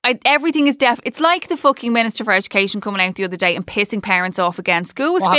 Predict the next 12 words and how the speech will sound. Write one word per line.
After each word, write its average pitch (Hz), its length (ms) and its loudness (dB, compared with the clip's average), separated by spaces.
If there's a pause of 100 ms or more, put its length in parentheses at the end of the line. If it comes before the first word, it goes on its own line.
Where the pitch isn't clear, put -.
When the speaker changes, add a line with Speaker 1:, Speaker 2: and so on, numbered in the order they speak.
Speaker 1:
finished - 200 -2
two 247 280 0
days 208 440 0 (240)
and 202 120 -4
she's 208 180 -6
there 233 320 4
in 208 80 0
her 196 100 -2
new 202 220 -2
role 196 260 4
going, 185 240 0 (240)
"Oh, 214 300 6